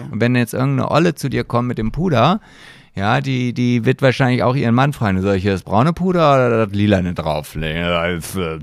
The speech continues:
das. Schublade auf, Schublade zu. Aber, ähm, jetzt haben sie endlich mal einen Mann da gegenüber, der auch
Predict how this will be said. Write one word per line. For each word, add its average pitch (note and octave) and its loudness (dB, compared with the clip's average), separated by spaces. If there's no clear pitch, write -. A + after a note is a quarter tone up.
das. D2+ -8
Schublade C#2+ -6
auf, D2 -10
Schublade - -12
zu. F3+ 2
Aber, B2 0
ähm, B2 -2
jetzt A#2+ -4
haben C#3 0
sie D3+ 0
endlich D#3+ -2
mal D3+ 4
einen B2 2
Mann F3 4
da B2 2
gegenüber, B2+ -2
der C3 -2
auch D#3+ -2